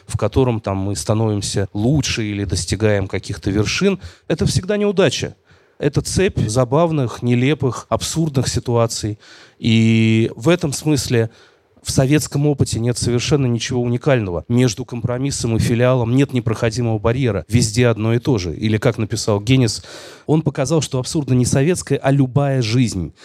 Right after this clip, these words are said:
Вместе с прилагательными у нас исчезло и ощущение собственной исключительности. Мы, люди, которые говорим и пишем на русском языке, говорит Довлатов, ничего он такого не говорит, это я за него щас домысливаю,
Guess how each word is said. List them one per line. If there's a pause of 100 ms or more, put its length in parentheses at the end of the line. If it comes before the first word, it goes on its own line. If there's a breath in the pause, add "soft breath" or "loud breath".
(200 loud breath)
Вместе
с
прилагательными
у
нас
исчезло (300 soft breath)
и
ощущение
собственной (380 soft breath)
исключительности. (480 loud breath)
Мы, (200)
люди,
которые
говорим
и
пишем
на
русском
языке, (100)
говорит
Довлатов,
ничего
он
такого
не
говорит,
это
я
за
него
щас
домысливаю,